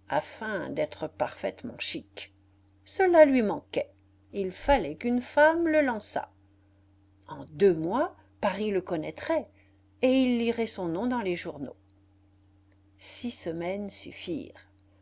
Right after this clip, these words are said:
Son héritage était en propriété,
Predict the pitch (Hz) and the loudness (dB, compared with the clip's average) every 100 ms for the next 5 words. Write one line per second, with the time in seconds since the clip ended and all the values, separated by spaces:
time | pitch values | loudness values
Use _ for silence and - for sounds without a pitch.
0 | _ _ - - 190 196 196 208 202 196 | _ _ -14 -6 -2 -2 -2 -4 0 2
1 | 196 190 185 180 180 170 160 156 175 156 | 2 -2 -8 -8 -8 -8 -10 -10 -8 -8
2 | 151 - 180 | -8 -8 -8